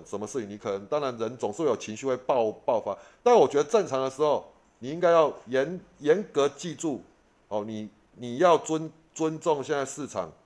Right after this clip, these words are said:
哦，怎么讲，礼仪的那样的，的关系。为什么？要不然你会让别人骂你的父母亲嘛，对不对？好不好？就大概是这样。好了，那 <clears throat> 今天影音就到此了吼。那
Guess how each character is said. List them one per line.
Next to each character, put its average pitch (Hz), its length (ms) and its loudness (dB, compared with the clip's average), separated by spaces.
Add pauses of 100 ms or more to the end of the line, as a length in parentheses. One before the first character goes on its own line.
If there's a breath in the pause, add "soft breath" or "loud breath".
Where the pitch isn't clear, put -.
(520)
哦， 92 200 -8
怎 107 100 -6
么 107 60 -12
讲， 98 180 -2 (420 soft breath)
礼 113 100 -10
仪 113 360 -8
的 131 120 2
那 139 120 0
样 135 220 0
的， 110 180 -2 (220)
的 117 120 -2 (120)
关 120 240 2
系。 110 300 -12 (220)
为 156 120 0
什 120 60 -10
么？ 90 140 -8 (380 soft breath)
要 190 80 0
不 202 140 4
然 165 100 6
你 131 40 -2
会 165 120 4
让 165 160 4
别 131 140 0
人 127 80 -2
骂 143 220 0
你 98 180 -8
的 95 100 -4
父 120 220 -10
母 90 180 -14
亲 95 220 -18
嘛， 82 180 -14 (320)
对 113 120 -8
不 104 120 -12
对？ 92 220 -6 (260)
好 - 80 -10
不 156 80 -4
好？ 151 160 2
就 156 140 -8
大 165 140 0
概 156 180 0
是 131 300 -8
这 120 120 -4
样。 110 140 -2 (300 soft breath)
好 135 80 4
了， 226 120 10
那 196 420 6
<clears throat> - 300 -2
今 240 140 10
天 240 80 4
影 165 120 2
音 208 60 -2
就 214 100 8
到 190 440 10
此 - 220 -6
了 101 160 6
吼。 131 180 4
那 202 280 8